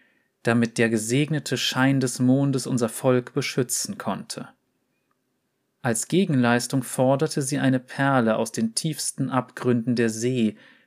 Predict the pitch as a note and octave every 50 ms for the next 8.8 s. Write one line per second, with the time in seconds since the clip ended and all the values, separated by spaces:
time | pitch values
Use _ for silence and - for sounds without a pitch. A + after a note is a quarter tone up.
0 | _ _ - C#3+ D3 C#3+ B2+ A#2+ - - C3+ B2+ A#2+ A2+ A#2 A2 G#2 G#2 - -
1 | - A2+ G2+ G2+ G2+ - - G#2 A#2 A#2 - - - G2+ - - - - - -
2 | - D#3 C#3 - _ _ _ _ _ _ _ _ _ _ _ _ _ _ _ -
3 | C3+ C#3 C#3+ D3+ F3 G3 - - - F#3+ - - - E3+ D#3+ D3+ D3+ D3 B2+ C3
4 | A#2+ - C#3 C3 A#2+ - B2 - - D3 C3+ B2+ - - - - - A#2 A#2 A2+
5 | - A2 - - - B2 - D3+ C#3+ B2+ - - - - - - - _ _ -
6 | - - C3 A#2 A#2 C#3 D#3 D3 - - A#2 G#2 - - A2 G#2 A2 G#2+ - -
7 | - - A2+ A#2+ B2 A#2+ A#2 A2+ A2+ A2 G#2+ A2 A2 A#2 B2+ C#3 C3 B2+ - -
8 | - G#2+ G2 F#2+ F#2 - - - A#2 G#2 A#2 A2 G#2+ - -